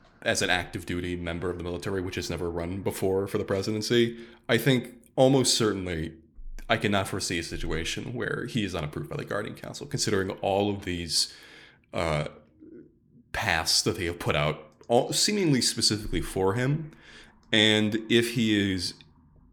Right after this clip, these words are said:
now, he has a very difficult path to the presidency. Um, right now he's polling at, I think, one percent.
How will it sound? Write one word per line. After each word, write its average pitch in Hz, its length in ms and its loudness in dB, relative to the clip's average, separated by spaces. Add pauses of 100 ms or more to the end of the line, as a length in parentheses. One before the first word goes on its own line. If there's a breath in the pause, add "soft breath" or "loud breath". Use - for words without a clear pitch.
(140)
now, 107 340 2 (600)
he 110 280 2
has 123 260 8
a 117 100 8
very 120 400 4
difficult 113 680 -2
path 104 360 4
to - 80 -14
the 90 80 -10
presidency. 78 800 4 (560 loud breath)
Um, 85 320 0
right 95 180 2
now 95 160 -2
he's 90 140 -4
polling 110 460 -4 (140)
at, 90 120 -2
I 85 40 -2
think, 135 240 -2
one 85 280 0
percent. 147 600 0